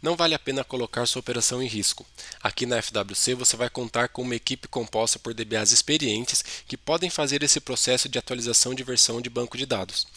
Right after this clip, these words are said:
Hoje, gerenciamos e monitoramos mais de mil e duzentos bancos de dados entre modelos on-premise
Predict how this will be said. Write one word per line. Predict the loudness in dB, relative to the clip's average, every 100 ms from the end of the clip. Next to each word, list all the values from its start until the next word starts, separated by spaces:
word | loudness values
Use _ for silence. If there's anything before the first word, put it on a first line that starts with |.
| -18 -16 -6
Hoje, | -2 0 -2 -6 -6
gerenciamos | 0 4 6 6 6 2 0
e |
monitoramos | 0 -2 -2 -2 0 0 0
mais | 2 2
de | 0 -2
mil | -2
e |
duzentos | -2 0 0 0 -2
bancos | -2 -4 -4
de | -4
dados | 0 0 0 -4 -4 -2
entre | -2 0
modelos | -2 -2 -2 -2
on-premise | -4 0 0 0 2 2 0